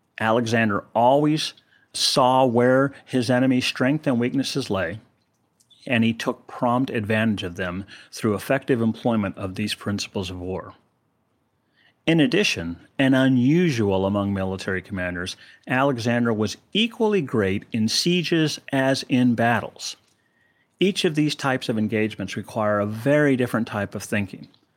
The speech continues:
methodical for sieges and audacious for battles. And it is a testament to Alexander's intellect and military prowess that he could excel equally in both.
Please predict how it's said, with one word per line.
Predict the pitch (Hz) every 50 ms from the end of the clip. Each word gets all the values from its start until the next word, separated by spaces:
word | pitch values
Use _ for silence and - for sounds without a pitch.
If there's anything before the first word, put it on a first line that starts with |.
| _ _ _ _ _
methodical | 123 107 - - - 110 104 110 107 117 117 - - 120 113 110 107
for | - 107 101
sieges | - - - 120 113 110 101 - 110 107 101
and | 113 104 98
audacious | 98 98 92 - 117 120 117 - - 95 -
for | - - 101
battles. | 95 101 101 98 95 87 - - - - - _ _ - - - - _
And | 123 117 113 117
it | 120
is | 120 117 101
a | 107 104
testament | - - - 185 208 - - - 131 113 104 107 -
to | - 113 -
Alexander's | 110 113 113 123 110 107 113 110 110 107 101 98 - - - -
intellect | 160 170 - 156 143 135 131 127 - -
and | 110 107
military | 117 120 123 123 120 - 117 98 95
prowess | - - 127 123 117 101 87 85 - - - - - - - - _
that | - 117 -
he | - 165 165 160
could | - 165 135
excel | 123 113 - - - 127 117 113 110 110 - - _ _ -
equally | 170 180 - - 117 107 98 95 95 95 95 - - -
in | 110 107 104
both. | 95 95 87 - - - - - _